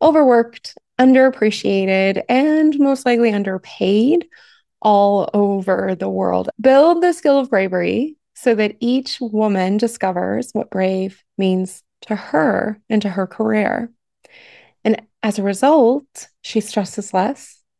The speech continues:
she works less, and she earns more, right? We would love to have that. I'm known for my warm, cheeky, very present coaching style. So I coach with a balance of loving on each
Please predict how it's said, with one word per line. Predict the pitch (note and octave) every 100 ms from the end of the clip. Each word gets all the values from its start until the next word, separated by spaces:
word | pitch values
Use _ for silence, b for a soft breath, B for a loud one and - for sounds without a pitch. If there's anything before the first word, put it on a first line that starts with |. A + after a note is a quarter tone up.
| _
she | - -
works | A#3+ A3 G3 - -
less, | F#3 - D#4+ - - _ _ -
and | A#3 A3+
she | B3+ A3
earns | G#3 G3+ G3+ G#3 -
more, | A#3+ G#3+ A3 G#3+ F3 -
right? | G#3 G3 A3 A3+
We | G#3+
would | G3
love | G3 F#3+
to |
have | F#3 F#3
that. | - - - _ _ b b b _ _ _ _ _
I'm | B3 B3 C#4+ D4+ D#4+ B3+ B3
known | A#3+ B3 C4 C4
for | - A#3
my | G3+
warm, | F#3+ A3 B3+ C4 C4 B3+ B3+ A#3+ -
cheeky, | - - - A#3 A#3+ A#3+ A3+ A3+ A3 -
very | G3 G3 G3 A#3+ A#3 B3 B3+ B3
present | A#3+ - G#3 G#3 G3
coaching | F3+ G3 F#3+ G3 F#3
style. | - - - A3 - _ -
So | -
I | G#3
coach | A3 - A#3 A#3+
with | - A#3
a |
balance | A3 G#3+ G3 G3+ B3 D4 C4
of | G3+ G3+ b b b _
loving | A3 G#3+ G#3 G#3 A#3 A3
on | F#3+ F#3+ -
each | G#3+ A#3+ A#3 -